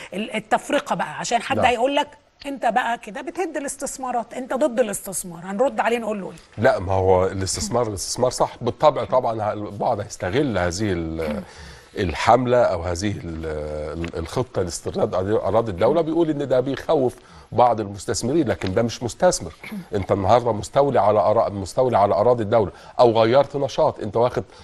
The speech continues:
Speaker 2: ترخيص معين على أساس إنها تستخدم الأراضي دي للزراعة، واخد، وفي مقابل ذلك واخد الأراضي بت-، بتمن زهيد جدًا، حولتها مباني دون موافقة الدولة. هناك أراضي بيتم تحويلها إلى مباني، بتخش في كردون، ودي ب-،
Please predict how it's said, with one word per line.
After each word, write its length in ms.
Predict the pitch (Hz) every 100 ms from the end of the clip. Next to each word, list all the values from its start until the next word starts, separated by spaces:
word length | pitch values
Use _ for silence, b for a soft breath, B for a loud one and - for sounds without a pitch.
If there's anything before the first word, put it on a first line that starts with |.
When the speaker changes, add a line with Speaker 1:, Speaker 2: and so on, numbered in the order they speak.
| B -
Speaker 2:
ترخيص 520 | 123 95 - 147 -
معين 360 | 104 117 131 127
على 160 | 107
أساس 260 | 95 127 -
إنها 160 | 110 123
تستخدم 480 | - - 127 131
الأراضي 340 | - 110 123 110
دي 100 | 123
للزراعة، 420 | 117 95 113 123
واخد، 300 | 117 123 113 B B B 98
وفي 200 | 87 104
مقابل 420 | 101 - 143 120
ذلك 340 | 98 127 120
واخد 220 | 131 113 117
الأراضي 380 | 101 113 127
بت-، 260 | 110 98 -
بتمن 600 | 113 98 92 120 123 113
زهيد 260 | 101 135 127
جدًا، 280 | 156 98 - B B
حولتها 560 | - 110 107 101 143 139
مباني 420 | 127 110 131 135
دون 260 | 113 139 143
موافقة 260 | 147 120 123
الدولة. 340 | 113 151 107 - b _
هناك 260 | 113 165 151
أراضي 380 | 131 143 160 139
بيتم 400 | 131 120 170 139
تحويلها 420 | 123 143 156 147
إلى 200 | 120 110
مباني، 420 | 101 98 139 160
بتخش 440 | 151 - 190 -
في 100 | 151 -
كردون، 400 | 117 95 151 151
ودي 200 | 139 160
ب-، 260 | 143 139